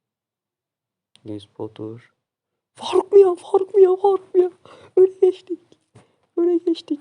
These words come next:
Dur, dur, dur, dur. Taktiklere gir, taktiklere gir. Oyun taktiklere gir. Oyun şekli, savunma.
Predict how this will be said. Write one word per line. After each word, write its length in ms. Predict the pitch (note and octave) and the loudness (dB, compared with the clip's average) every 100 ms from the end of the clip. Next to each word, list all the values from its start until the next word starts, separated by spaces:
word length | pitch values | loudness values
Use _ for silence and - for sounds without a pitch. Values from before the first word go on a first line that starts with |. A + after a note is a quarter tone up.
| - | -4
Dur, 180 | D#4+ D4+ | -2 -2
dur, 260 | D#4+ D4+ D#4 | -4 -4 -4
dur, 160 | D#4 D4 | -6 -6
dur. 140 | D#4 C#4+ _ _ _ _ - | -6 -8 _ _ _ _ -16
Taktiklere 480 | F#3 - _ F#3+ G3 | -14 -14 _ -8 -8
gir, 180 | F#3 - | -8 -10
taktiklere 480 | E3+ - - G3 | -16 -16 -8 -6
gir. 140 | F#3 - _ _ _ _ | -6 -10 _ _ _ _
Oyun 180 | E3+ F#3+ | -12 -10
taktiklere 520 | F3+ D#3+ - - E3+ | -12 -18 -16 -12 -10
gir. 220 | D3+ B2+ _ _ _ C#3+ | -10 -14 _ _ _ -18
Oyun 160 | C#3+ | -18
şekli, 340 | C#3+ C#3+ _ _ | -20 -20 _ _
savunma. 480 | - C#3+ C#3+ C#3+ | -20 -20 -18 -20